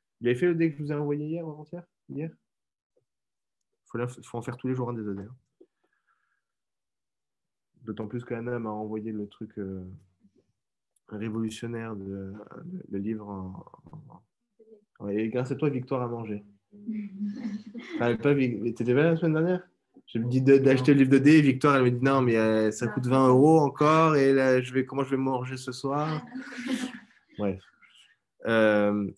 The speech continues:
Speaker 1: donc, ici, dans ce schéma, il faut retenir une chose. Il faut retenir une chose. C'est que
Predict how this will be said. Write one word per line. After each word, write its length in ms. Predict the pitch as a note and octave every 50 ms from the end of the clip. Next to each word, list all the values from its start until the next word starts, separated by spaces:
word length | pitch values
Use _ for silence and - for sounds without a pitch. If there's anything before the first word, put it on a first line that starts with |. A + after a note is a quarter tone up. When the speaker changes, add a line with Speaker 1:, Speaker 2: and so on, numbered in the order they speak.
| _ _ _
Speaker 1:
donc, 520 | C3 B2+ F3 E3 C3+ B2 - - - - _ _ _ _ _ -
ici, 320 | A#3 C4 B3+ - - A3
dans 160 | A#3 G#3 F3
ce 120 | E3 A3+ A#3+
schéma, 500 | - - F3 C3 A#2 A2+ B2+ G#3 - - _ _ _ _ _ _ _ _ _ _ _ _ C3
il 100 | B2+ B2
faut 340 | B2+ - - G#3 A#3+ - -
retenir 520 | - C3 D#3+ F#3 F3 F3 E3+ G3 A3+ G#3
une 100 | F3 D#3
chose. 440 | - - B2 G#2+ G#2 G2 F#2+ F#2+ - _ _ _ _ _ _ _ _ _ _ _ _ _ _ _ _ - - - _ _ _ _ _ _ _ _ _ -
Il 80 | B2
faut 120 | A#2+ - F#3+
retenir 380 | F#3+ F3 - D#3+ E3 G3 F3
une 120 | D3 B2+ B2+
chose. 300 | - G2+ F#2+ F#2 - - _ _ _ _ _ _ _ _ _ _ _ _ _ _ _ _ _ _ _
C'est 260 | _ - - F#3 F3+ F#3
que 340 | - C3+ A2 F#2+ - -